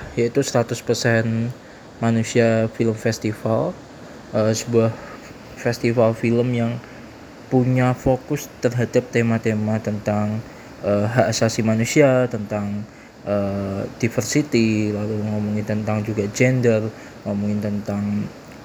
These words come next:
queer juga gitu. Jadi, eh, festival film yang sangat ramah gitu, dengan pilihan-pilihan film yang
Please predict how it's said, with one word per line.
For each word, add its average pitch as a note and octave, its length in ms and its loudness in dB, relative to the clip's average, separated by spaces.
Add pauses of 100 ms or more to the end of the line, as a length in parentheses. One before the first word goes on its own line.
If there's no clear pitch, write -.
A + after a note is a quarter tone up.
queer C3 480 6
juga A2 400 -6
gitu. A#2 240 -10
Jadi, G#2+ 340 -2 (640)
eh, G#2+ 580 2 (360)
festival A#2 480 2
film B2 320 -2
yang A#2+ 320 -2 (560)
sangat B2+ 400 2
ramah C3 260 2 (220)
gitu, G2+ 320 -6
dengan G#2 400 -2 (720)
pilihan-pilihan A2 1120 0
film A2 320 -2
yang G#2+ 160 -2